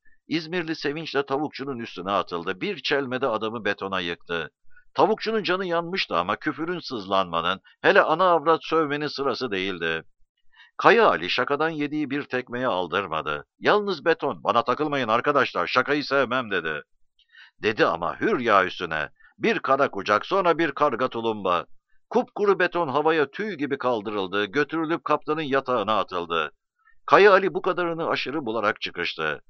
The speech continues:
"Ağamızın yatağıyla şaka yok arkadaşlar. Bak sonra külahları değişiriz." Kaptan koğuşa dönünce tüm sululuk şıp kesildi. Çeyrek saat sonra cezaevi koridorları Adem babaların yaygaralarıyla doldu.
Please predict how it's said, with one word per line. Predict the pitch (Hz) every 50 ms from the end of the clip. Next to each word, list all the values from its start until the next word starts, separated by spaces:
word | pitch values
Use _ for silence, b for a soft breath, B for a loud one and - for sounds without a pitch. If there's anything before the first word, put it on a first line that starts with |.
| - - _ _
"Ağamızın | - 87 98 107 120 123 113 139
yatağıyla | 143 139 135 127 139 139 151 151 147 143
şaka | 135 - 143 139 147
yok | 156 156 143
arkadaşlar. | 147 147 143 156 156 156 147 - 143 139 120 98 - _ _ _ _ -
Bak | 123 131 -
sonra | - 196 156 156 -
külahları | - 156 160 156 156 156 165 170 156
değişiriz." | 160 165 165 156 - 165 165 147 123 104 - - - - _ _ _ - - - _ _ - _ _ B B B B B B B B B B
Kaptan | - 156 170 - - 185 185 180 156
koğuşa | - 160 160 156 151 - 165 156 120
dönünce | 92 80 80 80 85 98 98 -
tüm | - - 190 185
sululuk | - - - 160 165 156 151 160 - -
şıp | - - 208 202 - -
kesildi. | - 107 90 - 90 82 76 73 76 71 67 - b b b b b b b _
Çeyrek | - - 160 175 165 202 208 202
saat | - - 107 90 90 85
sonra | - 92 85 85 101 104 82
cezaevi | 87 123 123 110 135 160 156 120 87 80 98
koridorları | - - 95 92 95 85 87 87 90 82 80 85 85 107 -
Adem | - 123 131 131 127 156 160 156 147
babaların | 147 135 147 143 143 139 151 147 120 98
yaygaralarıyla | 113 123 127 107 - 110 113 117 104 104 107 107 127 127 98 92 - 90
doldu. | 90 85 85 82 82 80 76 73